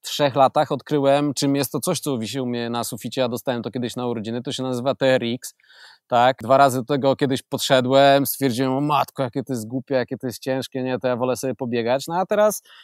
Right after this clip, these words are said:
no, mówię, nawet mając tą możliwość, wiesz, gdzieś tutaj na wsi po łąkach, y, biegania, stwierdziłem, że kurde, to nie, to nie jest głupie, tak, żeby się skoncentrować nad, e, nad tą bazą, bo pierwszy tydzień, wiesz, poćwiczyłem, zacząłem się wreszcie rolować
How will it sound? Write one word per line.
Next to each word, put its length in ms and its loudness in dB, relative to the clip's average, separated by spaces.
no, 120 0
mówię, 180 2
nawet 260 2
mając 300 0
tą 80 2
możliwość, 560 0
wiesz, 280 -2
gdzieś 200 -6
tutaj 680 0
na 140 -4
wsi 180 -10
po 100 -6
łąkach, 500 -2
y, 720 -2
biegania, 800 0
stwierdziłem, 760 -2
że 120 -6
kurde, 380 4
to 120 -4
nie, 500 0
to 100 -2
nie 100 0
jest 180 0
głupie, 260 -10
tak, 180 0
żeby 200 -8
się 120 -8
skoncentrować 640 -4
nad, 160 -4
e, 560 -4
nad 380 -4
tą 140 -2
bazą, 340 0
bo 500 0
pierwszy 380 0
tydzień, 400 0
wiesz, 460 -2
poćwiczyłem, 640 0
zacząłem 300 -4
się 120 -10
wreszcie 320 -4
rolować 520 2